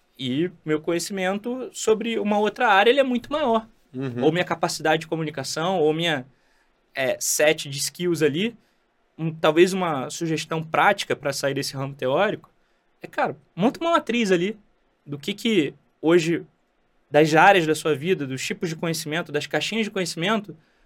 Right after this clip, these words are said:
Speaker 1: o que que você realmente sabe? O que que você realmente faz de diferente? O que que você tem um algo a mais? Porque todo mundo tem algum conhecimento a mais em alguma área.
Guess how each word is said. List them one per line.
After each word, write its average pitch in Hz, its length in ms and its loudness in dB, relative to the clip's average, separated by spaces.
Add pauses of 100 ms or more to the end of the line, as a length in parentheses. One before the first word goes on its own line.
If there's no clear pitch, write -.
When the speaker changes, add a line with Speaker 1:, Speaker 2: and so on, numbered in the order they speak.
(140)
Speaker 1:
o - 60 -20
que - 80 -6
que - 80 -20
você 226 220 2
realmente 165 420 0
sabe? 131 400 2 (300)
O - 20 -20
que 196 100 -16
que - 80 -14
você 226 200 2
realmente 160 520 -4 (120)
faz 170 360 4
de 147 80 -10
diferente? 135 540 -2
O - 60 -20
que 202 100 -12
que - 60 -18
você 196 280 -2 (520)
tem 214 180 4
um 202 140 0
algo 175 240 4
a 165 40 4
mais? 139 440 0 (160)
Porque - 160 -4
todo 339 260 4
mundo 240 160 2
tem 202 320 -4
algum 175 340 0
conhecimento 202 640 -2
a 175 60 4
mais 160 340 0
em - 20 -2
alguma 156 300 -2
área. 131 320 -4